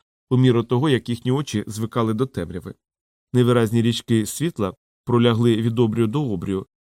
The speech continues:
немов вогні параду кораблів у якомусь тропічному морі. Тут і там вони збиралися в озера рідкого вогню, ряхтячи від незвіданої сили, що ховалась десь у глибині Юпітера. Це була така приголомшлива картина,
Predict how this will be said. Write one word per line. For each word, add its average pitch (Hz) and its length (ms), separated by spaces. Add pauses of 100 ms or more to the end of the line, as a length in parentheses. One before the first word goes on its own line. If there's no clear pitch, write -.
(140)
немов 120 280
вогні 117 320
параду 113 380
кораблів 127 480 (220)
у 117 60
якомусь 117 380
тропічному 120 580
морі. 90 320 (500)
Тут 123 180
і 120 60
там 175 180
вони 120 180
збиралися 120 520
в 117 60
озера 117 380
рідкого 117 440
вогню, 120 400 (360)
ряхтячи 123 500
від 123 160
незвіданої 113 680 (280)
сили, 139 500 (240)
що 117 280
ховалась 123 440
десь 110 280
у 123 80
глибині 113 420
Юпітера. 90 560 (800)
Це 123 140
була 120 200
така 120 300
приголомшлива 113 720
картина, 120 480